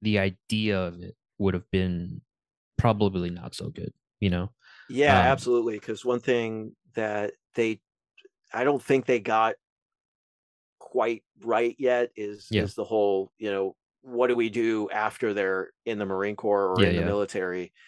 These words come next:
Speaker 2: And then it's like, they, they pump so much money, so much effort, uh, physically, mentally, um, you know, all these different schools that they send you to, literally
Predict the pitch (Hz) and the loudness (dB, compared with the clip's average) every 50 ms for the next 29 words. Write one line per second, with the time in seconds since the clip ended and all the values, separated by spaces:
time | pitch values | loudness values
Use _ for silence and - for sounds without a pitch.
0 | - - _ _ _ - 104 98 92 101 98 98 98 95 95 - - 107 95 92 | -20 -20 _ _ _ -8 -6 -4 -2 0 0 0 0 0 -2 0 -2 -2 0 0
1 | 92 - - _ _ _ _ _ _ _ _ - 135 123 120 - 120 123 117 104 | -2 -4 -8 _ _ _ _ _ _ _ _ 0 2 2 2 2 2 -2 -2 -2
2 | - - - 139 117 - - - 131 131 127 127 123 113 - - _ _ _ _ | -2 -2 -2 -2 -2 -2 -4 0 2 2 4 4 2 0 -2 -8 _ _ _ _
3 | - 110 107 117 117 120 123 123 120 120 120 110 - - 120 113 113 113 113 110 | -12 -8 -2 -2 0 2 2 2 0 0 -4 -8 -8 -6 -4 -4 -4 -4 -6 -6
4 | 107 - - - 107 107 107 - - 113 104 104 104 98 - _ _ _ _ _ | -6 -10 -8 -4 -4 -4 -4 -4 -4 -4 -2 -2 -2 -4 -8 _ _ _ _ _
5 | _ _ _ _ - - 90 85 82 - - - 139 135 123 123 123 120 - 117 | _ _ _ _ -16 -12 -12 -10 -12 -12 -6 0 2 2 2 2 0 -2 -2 -4
6 | 113 107 98 98 95 95 101 110 113 117 113 - 120 104 104 98 90 90 87 - | -6 -4 -4 -6 -6 -6 -4 -4 -4 -4 -4 -6 -6 -4 -4 -4 -4 -6 -8 -12
7 | _ _ _ _ _ _ _ - 90 87 90 87 87 85 82 80 - _ _ - | _ _ _ _ _ _ _ -12 -10 -8 -6 -6 -6 -8 -10 -12 -18 _ _ -6
8 | 110 101 - - 120 127 131 135 120 113 - 143 127 - 123 107 98 - - - | -4 -4 -2 2 2 4 6 4 4 2 0 -2 -2 -2 -2 -6 -6 -8 -12 -6
9 | - 135 127 120 117 110 104 - - 110 104 - 101 98 - - - 104 98 92 | 0 4 4 4 4 4 0 -2 -4 -6 -4 -4 -6 -8 -6 -4 -4 -4 -4 -4
10 | 95 95 - - 98 92 92 87 82 _ _ _ _ _ _ _ _ _ - 110 | -8 -10 -8 -6 -4 -4 -4 -4 -6 _ _ _ _ _ _ _ _ _ -10 -6
11 | 110 120 131 127 131 127 127 120 113 110 107 104 95 98 | 0 0 2 2 2 2 2 2 2 0 -2 -4 -8 -14